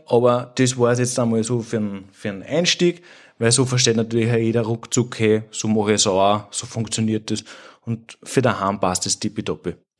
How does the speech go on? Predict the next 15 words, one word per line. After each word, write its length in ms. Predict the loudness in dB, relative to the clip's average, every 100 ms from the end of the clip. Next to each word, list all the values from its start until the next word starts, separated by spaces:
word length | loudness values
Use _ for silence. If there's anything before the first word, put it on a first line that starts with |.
| -8
So, 360 | 0 2 2 -4 -12
und 140 | -4 -2
das 140 | 2
war's 160 | 4 4
auch 60 |
schon 120 | 2
wieder 100 | 2
mit 120 | 2 2
der 100 | 0
heutigen 360 | 0 -4 -8
Folge 480 | 0 2 2 -2 -10 _
Bäcker 220 | -2 0
to 100 | -2
the 100 | -2
People. 400 | -2 -2 0 -2